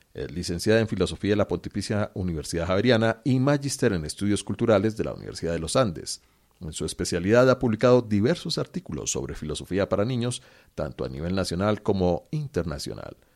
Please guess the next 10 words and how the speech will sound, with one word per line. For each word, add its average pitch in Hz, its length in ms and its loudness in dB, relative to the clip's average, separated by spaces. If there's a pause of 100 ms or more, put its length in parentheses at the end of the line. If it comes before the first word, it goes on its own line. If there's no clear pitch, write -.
(140)
Doctora 98 640 2
Ingrid 90 380 -2
Victoria 95 400 -2
Sarmiento, 104 540 -2
bienvenida 78 720 2
a 104 180 0
los 78 160 -2
micrófonos 90 580 -4
de 73 160 -6
Cibersofía. 95 800 -2